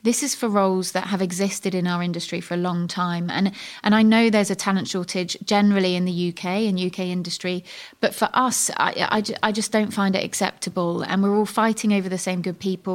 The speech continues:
We're developing people quickly and then, and then moving them around. There just has to be a better way to offer opportunity to a more diverse set of people from more diverse backgrounds, um, and for us to work collectively to make that happen.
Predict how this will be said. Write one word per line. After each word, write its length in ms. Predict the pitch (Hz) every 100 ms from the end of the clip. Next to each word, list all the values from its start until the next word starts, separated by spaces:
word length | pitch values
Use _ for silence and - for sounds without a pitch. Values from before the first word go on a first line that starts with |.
| 180 - -
We're 100 | 190
developing 640 | 190 185 208 233 233 202 190
people 320 | 196 190 180
quickly 540 | - 220 - - 214
and 120 | 196 180
then, 220 | 175 175
and 180 | 170 180
then 160 | 180
moving 360 | 190 190 185 180
them 120 | 180
around. 340 | 180 185 180 175 -
There 100 | -
just 220 | 226 254 -
has 400 | 240 254 - -
to 140 | 214
be 400 | 196 190 170 175
a 80 | -
better 400 | - 180 - 185
way 380 | 185 175 165 170 - - -
to 400 | - 202 190 190 -
offer 260 | 208 214
opportunity 880 | 208 202 196 262 247 208 - 175 170
to 220 | 170 170
a 100 | 175
more 240 | 180 180 175
diverse 640 | 175 180 175 220 214 220
set 320 | - - 202
of 160 | - -
people 300 | 202 190 190
from 220 | - 185
more 140 | 180 175
diverse 440 | 175 175 175 170
backgrounds, 880 | - 240 - 240 226 226 220 208 - - - -
um, 300 | 202 196 196
and 160 | 214 196
for 120 | 233
us 140 | 226 -
to 80 |
work 160 | 208 -
collectively 640 | - 196 185 - 185 180
to 140 | 170 190
make 160 | 180
that 140 | - 156
happen. 420 | 170 151 -